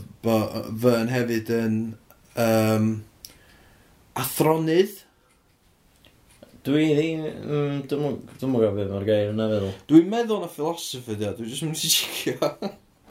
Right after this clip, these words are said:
Speaker 2: Oce, wel, tra
Speaker 1: <laughs>
Speaker 2: ti'n checio,
Speaker 1: Dwi isio
Speaker 2: nai-,
Speaker 1: gael
Speaker 2: nai-,
Speaker 1: total idiot yma.
Speaker 2: nai ffilio chi fewn am chydig bach mwy am Cilfen. Yy, nath o ddechra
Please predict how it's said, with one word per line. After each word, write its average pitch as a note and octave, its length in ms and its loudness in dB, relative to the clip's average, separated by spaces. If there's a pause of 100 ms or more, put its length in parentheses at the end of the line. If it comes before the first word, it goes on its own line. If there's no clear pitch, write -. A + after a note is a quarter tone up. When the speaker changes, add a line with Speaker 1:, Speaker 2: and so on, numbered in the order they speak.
(320)
Speaker 2:
Oce, E4 300 -2
wel, G#2 180 2
tra D3 180 0 (100)
Speaker 1:
<laughs> - 80 -4
Speaker 2:
ti'n - 180 -2
checio, F3 460 -4
Speaker 1:
Dwi - 20 -2
isio D#3 220 0
Speaker 2:
nai-, D3 120 0
Speaker 1:
gael C3+ 240 -2
Speaker 2:
nai-, A2 220 0
Speaker 1:
total B2 260 -4
idiot B2 340 -2
yma. A#2 240 0 (100)
Speaker 2:
nai A2+ 180 -2
ffilio A#2+ 360 0
chi A2+ 160 -8
fewn A2+ 340 -2
am G#2+ 140 -6
chydig G#2+ 240 -4
bach G2 220 0
mwy G#2 240 -4
am G2+ 200 -4
Cilfen. G#2 480 -2 (560)
Yy, G#2+ 640 4
nath G#2+ 360 -4
o A2 160 4
ddechra A2 480 0